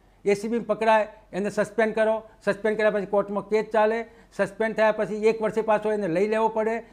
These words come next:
સસ્પેન્ડ હોય ત્યારે નેવું ટકા પગાર આપવો પડે. એના કરતાં જેના રિપોર્ટો બિલકુલ નબળા જ છે, એના આખું તંત્ર પેરાલિસિસ કરે છે અને આખી સરકારને બદનામ કરે છે, પ્રજામાં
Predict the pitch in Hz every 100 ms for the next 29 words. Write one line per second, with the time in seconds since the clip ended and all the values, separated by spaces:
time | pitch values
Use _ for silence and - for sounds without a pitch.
0 | - - 208 208 226 220 220 214 196 202
1 | 208 202 208 214 208 202 202 226 220 226
2 | 233 233 _ _ - 190 247 254 254 254
3 | 254 - 190 247 233 131 160 240 240 202
4 | 175 180 262 185 143 160 262 254 240 226
5 | 202 233 - 190 214 302 226 - - _
6 | 208 240 269 - 247 - 240 233 196 165
7 | - - 196 226 214 - 262 254 185 190
8 | 269 294 285 233 196 226 226 226 214 220
9 | 214 - 202 208 277 254